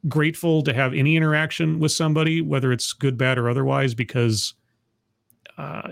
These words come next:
I still have this, this mentality. And I was, I was thinking about this the other day, uh, because, um, on, on this coming Saturday, I'm going to be, uh, hosting, um,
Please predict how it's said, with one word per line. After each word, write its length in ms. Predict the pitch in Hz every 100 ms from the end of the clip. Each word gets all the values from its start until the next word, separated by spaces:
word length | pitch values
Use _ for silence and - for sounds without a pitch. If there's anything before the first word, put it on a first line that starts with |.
| -
I 100 | 160
still 200 | - 233
have 180 | 226 180
this, 360 | 143 - - - _ _ _ _ -
this 240 | 147 135
mentality. 760 | 147 135 - 139 131 110 95 - -
And 80 | 127
I 60 |
was, 80 | 123
I 60 | -
was 120 | 131
thinking 180 | 180 175
about 160 | 127
this 140 | 120 -
the 100 | 113
other 140 | 104
day, 220 | 101 101 98 _ _ _ _ _ -
uh, 220 | 123 113
because, 540 | 113 - 117 101 - 302
um, 560 | 131 113 110 110 127 - _ _ _ _ _ _ -
on, 360 | 143 131 131 120 -
on 140 | 135
this 120 | 120
coming 220 | - 175
Saturday, 480 | 135 165 160 147 127
I'm 120 | 120
going 160 | 120 120
to 60 | 117
be, 260 | 117 113 117 160
uh, 360 | 113 110 110 117 - _ _
hosting, 480 | - 131 - 127 117
um, 480 | 110 107 104 104